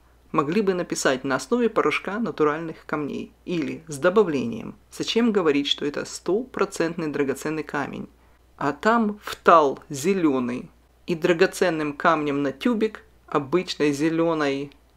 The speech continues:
F C просто чихнули издалека. Сейчас уже видно, как родонит медленно взаимодействует с водой. С одной стороны, это хорошо, что легче контролировать краску. С другой стороны, конечно,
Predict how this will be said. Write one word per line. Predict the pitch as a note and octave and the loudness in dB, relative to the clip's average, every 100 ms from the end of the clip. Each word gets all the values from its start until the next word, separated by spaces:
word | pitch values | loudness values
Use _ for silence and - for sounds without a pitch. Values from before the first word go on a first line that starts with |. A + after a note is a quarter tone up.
| _ | _
F | - D3+ - - | 2 4 2 -4
C | - G#3+ A#3 A#3 - | 8 8 8 2 -4
просто | - F3 F#3+ F3+ | 2 2 2 -4
чихнули | - - - E3 F#3 F3+ - | -2 -4 -2 -2 0 -2 -4
издалека. | C#3+ - D#3 D3 - - - - - - _ - | -10 -4 -4 -4 -4 -4 -6 -20 -20 -20 _ -8
Сейчас | - E3 E3+ C#3+ D3 | -4 0 2 0 -2
уже | C#3+ D#3 | 0 0
видно, | E3+ C#3 C3+ | 0 -2 -4
как | D3 C#3 - | -4 -4 -2
родонит | D#3+ D#3+ D#3+ D3 C#3+ - | 0 0 0 -4 -6 -8
медленно | D3+ E3 D#3 C3 C3+ C3 | -4 0 0 0 -2 -2
взаимодействует | B2+ D3 D3 C#3+ C#3+ - C#3 | -2 0 0 -2 -4 -4 -6
с | - | -4
водой. | C#3+ C#3+ D#3 A3+ B3+ - - _ - | -2 0 2 0 -2 -8 -20 _ -8
С | - | 0
одной | C#3 D#3+ D#3+ | 0 0 -2
стороны, | - D3 D3 | -2 0 0
это | C3 | -2
хорошо, | - C#3+ C3 - C4 D4+ E4 _ _ - | -2 0 0 2 0 -2 -6 _ _ -10
что | - D3+ | -2 2
легче | D3 G#3 - | 4 2 0
контролировать | - B2+ C3+ C3 D#3 D3 - | -6 -4 -2 -2 -2 -4 -4
краску. | - C3 - - - _ _ - - _ _ _ _ _ _ | -2 -2 -4 -14 -20 _ _ -20 -20 _ _ _ _ _ _
С | |
другой | D3+ C#3+ C#4 C4 | -10 -4 -4 -2
стороны, | - D3 D#3 A3 | 0 0 0 -2
конечно, | - C3 F#3 - D3+ | -2 -4 -4 -6 -6